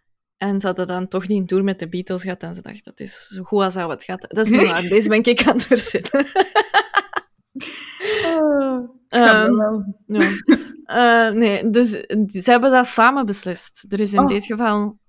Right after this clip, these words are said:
Speaker 1: niemand die heeft gezegd, ik ga solo.
Speaker 2: Ja.
Speaker 1: Ehm, en in negentien zeventig hebben ze dus dan nog eens opgetreden als
Speaker 2: Hmm.
Speaker 1: Ronnie Spector en de Ronettes. Maar dat was maar heel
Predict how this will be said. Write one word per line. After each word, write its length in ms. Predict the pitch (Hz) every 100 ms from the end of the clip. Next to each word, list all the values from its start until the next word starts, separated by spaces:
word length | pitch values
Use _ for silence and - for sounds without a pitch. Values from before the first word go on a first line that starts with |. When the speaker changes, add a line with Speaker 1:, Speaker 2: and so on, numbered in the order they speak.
| _ -
Speaker 1:
niemand 640 | 208 226 233 220 214 208
die 100 | 202
heeft 140 | 196
gezegd, 540 | 202 196 196 202 - _ _ _ _ _ _ _ _ _ 370
ik 80 | -
ga 80 | 294
solo. 760 | - 254 277 247 180 180 220 _ _
Speaker 2:
Ja. 400 | 196 202 170 - _ _ _ _ _ _ _ _
Speaker 1:
Ehm, 600 | 214 226 226 220 220 208 - _ _ _
en 180 | - 208
in 140 | 220
negentien 360 | 220 233 240 240
zeventig 580 | - 208 214 226 208 -
hebben 180 | 202
ze 100 | 196
dus 200 | 190 190
dan 160 | 185 190
nog 140 | 190
eens 120 | 180 185
opgetreden 840 | 190 202 190 180 180 180 180 202 _ _ _ -
als 300 | 190 196 277
Speaker 2:
Hmm. 120 | 247
Speaker 1:
Ronnie 200 | 175 180
Spector 480 | - 175 - - -
en 180 | 185
de 80 | 190
Ronettes. 800 | 175 175 175 202 - - - - _ _ _ _ _ _ -
Maar 160 | 190
dat 100 | 180
was 160 | 175 -
maar 100 | 180
heel 500 | 170 175 160 -